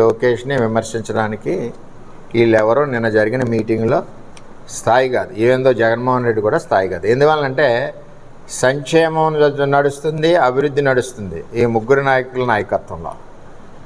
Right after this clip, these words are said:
జాతి ఈవేళ మనకు నోరు ఉంది కదా అని పేలితే ప్రజలు హర్షించరు. నేను సూటిగా చెప్తున్నాను. నేను ఎక్కడికెక్కడ జరుగుతున్నాయి, అందరూ కూటమి పార్టీలు పనిచేస్తున్నాం కదా, పిఠాపురం కూడా జనసేన పనిచేస్తుంది, తెలుగుదేశం పనిచేస్తుంది, బీజేపీ పనిచేస్తుంది,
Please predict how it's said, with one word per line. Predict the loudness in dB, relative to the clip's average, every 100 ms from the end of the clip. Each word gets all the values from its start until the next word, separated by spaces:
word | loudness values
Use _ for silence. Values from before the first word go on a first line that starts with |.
| 2
జాతి | 4 4
ఈవేళ | 4 4 2
మనకు | -2 0
నోరు | 2 2
ఉంది | 2 2
కదా | 4 0
అని | -2 -4 0
పేలితే | 0 0 0
ప్రజలు | 2 2 2
హర్షించరు. | 0 -4 -4 -4 -4 -8 -20 -20 -20 -20 -10
నేను | -6 -2
సూటిగా | 0 2 4 4
చెప్తున్నాను. | 2 -2 -2 -2 -2
నేను | -4 -6 -10 -18 -20 -20 -4 -2
ఎక్కడికెక్కడ | 2 2 2 2 2
జరుగుతున్నాయి, | 2 2 0 0
అందరూ | 2 0
కూటమి | 2 2 2 2
పార్టీలు | 0 0 -2
పనిచేస్తున్నాం | -2 0 -2 -2 -2
కదా, | -2 -2
పిఠాపురం | 0 0 0 -4 -2
కూడా | 0 2
జనసేన | 0 2 -2 0
పనిచేస్తుంది, | 0 0 -2 -2 -2 0
తెలుగుదేశం | 2 2 0 -2 -4
పనిచేస్తుంది, | 0 -2 -2 -4 -4 -2
బీజేపీ | 0 0 0 -2
పనిచేస్తుంది, | -2 -2 -4 -8 -12